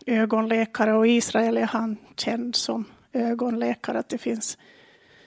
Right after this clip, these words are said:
åtminstone ett sjukhus som heter någonting med Zamenhof. Hans efternamn är Zamenhof. Ludwig Zamenhof. Så,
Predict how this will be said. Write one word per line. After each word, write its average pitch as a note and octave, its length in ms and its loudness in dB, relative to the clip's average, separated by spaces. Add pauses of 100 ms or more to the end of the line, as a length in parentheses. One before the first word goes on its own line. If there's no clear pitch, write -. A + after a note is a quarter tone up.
(640)
åtminstone A3 580 0
ett A3 120 -2
sjukhus G3+ 560 0
som A3 440 0 (320)
heter G#3+ 600 -2 (680)
någonting G#3+ 440 -4
med A#3 120 -4
Zamenhof. A3+ 760 -2
Hans - 440 -10
efternamn A#3+ 520 -10
är A#3+ 40 -8
Zamenhof. B3 680 -10 (800)
Ludwig A3+ 640 -8
Zamenhof. B3 640 -8 (1700)
Så, A#3 1160 0